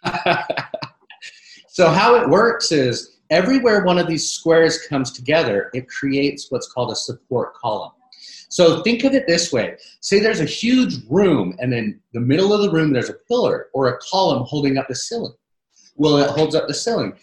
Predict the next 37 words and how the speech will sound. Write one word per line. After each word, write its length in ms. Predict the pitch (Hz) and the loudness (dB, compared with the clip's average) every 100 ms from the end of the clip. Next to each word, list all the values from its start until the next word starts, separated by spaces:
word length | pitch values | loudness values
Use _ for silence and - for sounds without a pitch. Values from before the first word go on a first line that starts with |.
| _ | _
If 160 | 131 127 | -6 -2
you 100 | 185 | 0
were 80 | 190 | 2
to 160 | 170 160 | 2 0
add 220 | 156 - | 0 -2
pressure 440 | - 208 - 143 120 | 0 0 0 0 0
on 140 | 120 | -2
top 340 | - 190 180 | -2 -2 -2
of 60 | 160 | -6
the 80 | 135 | -8
ceiling 440 | - 180 156 113 | -6 -2 -2 -2
more 280 | 135 151 151 | -2 0 0
and 160 | 139 139 | 0 0
more 180 | 139 | -2
and 140 | 131 131 | -2 -2
more, 360 | 180 135 104 - - _ | 0 0 -2 -8 -20 _
right, 220 | 117 139 - | 0 0 2
at 160 | 139 - | -2 -2
some 480 | - 196 233 226 - | -2 2 2 0 -4
point 260 | 262 240 | -4 -2
that 220 | 131 123 - | -2 -4 -4
column 440 | 208 220 143 120 - _ _ | 2 2 2 -2 -8 _ _
is 200 | 143 143 | -2 -2
going 260 | - 156 147 | -2 0 0
to 120 | - | -4
just 220 | 135 143 - - | -4 -6 -6 -4
break 480 | 123 190 - - - _ _ - - | 2 2 2 -6 -18 _ _ -20 -2
and 180 | 135 127 | 0 0
fail 640 | - - 208 233 - - _ _ - | -4 -2 0 0 -2 -10 _ _ -6
and 180 | 110 | -4
not 220 | 120 143 - | 0 0 0
hold 260 | - 139 | -4 -2
up 120 | 127 | -2
the 60 | 123 | -4
ceiling 360 | - 139 131 120 | -8 -6 -4 -4
at 80 | |
all. 220 | 135 180 | -6 -8